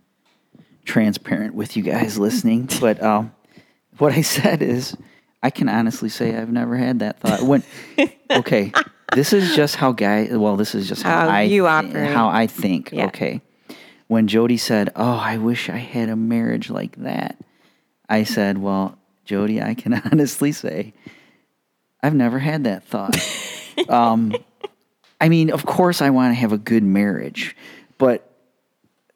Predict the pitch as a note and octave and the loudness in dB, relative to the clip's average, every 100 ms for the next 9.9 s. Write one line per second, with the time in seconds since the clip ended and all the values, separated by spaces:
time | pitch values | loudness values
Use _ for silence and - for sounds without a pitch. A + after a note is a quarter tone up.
0 | _ _ _ _ _ - - A2+ C3 B2+ | _ _ _ _ _ -20 -4 2 4 4
1 | G#2+ - A#2 A#2+ C3 A2+ A2 A#2+ - A#2+ | 2 2 2 4 0 -2 0 0 2 2
2 | A2+ A2 A#2+ G2 - - G#2+ G2+ G2 G2 | 2 0 -2 -2 -4 0 2 2 -2 -2
3 | F#2+ - - G#2 G#2 G2+ G#2 A2 G#2+ A2 | -2 -2 0 2 4 2 2 4 6 4
4 | G#2+ G2+ A2+ G#2 F#2+ G#2 B2+ _ _ _ | 4 2 2 2 0 -2 -8 _ _ _
5 | _ - - G#2+ G#2+ G#2+ F#2+ F#2 G2+ G#2 | _ -8 -2 0 -2 -6 -2 0 0 0
6 | G2+ G2+ F#2+ F#2 - _ _ _ G#2 G2 | 0 0 0 -2 -4 _ _ _ -2 -2
7 | - G3+ G3+ A#3 B3 B3+ G3+ G#3 G#3+ G#3+ | -2 -2 0 2 2 2 0 0 -2 -4
8 | F#3 - D3 - - D#3 E2 - - _ | -6 -2 -2 -2 -4 -4 -2 -4 -8 _
9 | C3+ D#3+ F3+ F3 F3 F#3 F#3+ F3+ | 2 2 0 0 0 2 2 0